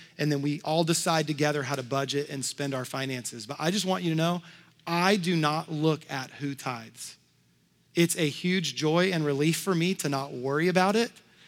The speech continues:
Also, if you're ever motivated to give 'cause you think, "I'm gonna think bad of you if you don't," or you're gonna impress me if you do,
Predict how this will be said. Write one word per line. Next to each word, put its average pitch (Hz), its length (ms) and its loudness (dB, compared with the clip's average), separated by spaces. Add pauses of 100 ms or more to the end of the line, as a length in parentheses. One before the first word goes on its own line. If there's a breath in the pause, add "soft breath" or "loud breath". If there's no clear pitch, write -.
(280 soft breath)
Also, 214 520 4
if 165 240 -2
you're 170 160 2
ever 185 400 6
motivated 170 400 4
to 160 80 4
give 170 400 4
'cause 147 240 2
you 147 80 -4
think, 170 340 0
"I'm 151 100 -2
gonna 151 160 0
think 147 300 -2
bad 143 220 4
of 165 80 2
you 175 160 2
if 165 160 0
you 151 80 -4
don't," 147 540 0 (500 soft breath)
or 185 160 10
you're 175 160 6
gonna 165 160 6
impress 165 680 2
me 214 440 4 (140)
if 160 200 -2
you 160 160 4
do, 190 460 4